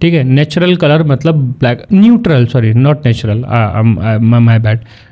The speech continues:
न्यूट्रल मतलब कोई कलर नहीं, so न्यूट्रल होता है वो ब्लैक हो जाता है, ठीक है। अभी इसको भी मुझे कंटेनर को, अ, इस क-, क-, कंटेंट को सेंटर करना होगा, so मैं ये सेम क्लास यहाँ पर भी यूज़ कर लूँगा।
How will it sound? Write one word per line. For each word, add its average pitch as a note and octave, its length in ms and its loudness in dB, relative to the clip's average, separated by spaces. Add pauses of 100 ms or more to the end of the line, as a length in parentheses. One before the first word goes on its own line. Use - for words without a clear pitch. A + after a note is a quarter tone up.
(140)
न्यूट्रल G#3 440 2
मतलब G3 340 0
कोई F#3 180 2
कलर B2+ 300 0
नहीं, F#2+ 240 -2 (360)
so - 60 -8
न्यूट्रल F#3 540 2
होता E3 280 0
है F3+ 80 2
वो F3+ 140 0
ब्लैक A#2 260 0
हो A2+ 120 0
जाता F#2+ 220 -2
है, A2+ 60 0
ठीक G#3+ 180 0
है। - 400 -6 (560)
अभी F3+ 260 2
इसको G#3 240 -2
भी A3 80 2
मुझे G#3 640 2 (140)
कंटेनर F3+ 440 2
को, F3+ 300 0
अ, D#3 200 2
इस D3+ 140 -2
क-, D3+ 180 -12
क-, C#3+ 400 -2
कंटेंट E3 380 0
को E3+ 400 0
सेंटर D#3 360 -2
करना E3+ 280 0
होगा, F3 400 0
so D3 320 -2
मैं D3 160 0
ये C#3+ 260 0
सेम C#3+ 280 0
क्लास C#3 260 0
यहाँ A#2+ 160 2
पर A#2 120 2
भी C3+ 100 0
यूज़ C#3 140 0
कर D3 120 -2
लूँगा। D#3 380 -2